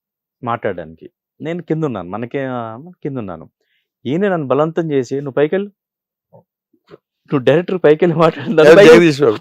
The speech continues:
Speaker 1: నన్ను పైకి పంపించాడు. "పైకి వెళ్ళు, నువ్వు పైకెళ్ళు" అంటాడు. "వద్దులే" అంటే, "వాళ్ళు ఉన్నారు కాబట్టి," లేదు, పైకి వెళ్ళు, పైకి ఎక్కించాడు. So అసలు ఎంత బాగా అనిపించిందో నాకైతే అసలు. ఓ,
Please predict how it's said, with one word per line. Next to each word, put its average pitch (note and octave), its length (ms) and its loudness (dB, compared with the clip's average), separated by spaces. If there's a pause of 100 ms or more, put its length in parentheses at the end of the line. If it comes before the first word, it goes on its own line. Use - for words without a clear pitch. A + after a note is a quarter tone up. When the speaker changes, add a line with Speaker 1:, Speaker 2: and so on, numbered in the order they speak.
(120)
Speaker 1:
నన్ను E3+ 180 0
పైకి F#3 240 2
పంపించాడు. D#3+ 520 0 (1160)
"పైకి D#3 120 6
వెళ్ళు, G3 200 2
నువ్వు E3+ 160 0
పైకెళ్ళు" F3 300 2
అంటాడు. F3 360 -6 (380)
"వద్దులే" F3 440 2
అంటే, F3+ 200 0
"వాళ్ళు D#3 240 0
ఉన్నారు D3+ 260 -2
కాబట్టి," C#3 260 -4
లేదు, E3+ 260 0
పైకి D#3+ 220 -2
వెళ్ళు, F#3 100 -6
పైకి E3+ 220 0
ఎక్కించాడు. C3+ 420 -10 (1200)
So F3 60 -4 (420)
అసలు C3+ 300 -8
ఎంత B2 160 -10
బాగా D3 180 -4
అనిపించిందో D3 480 -10
నాకైతే G2 400 -12
అసలు. F2 440 -18 (220)
ఓ, G#2 60 -20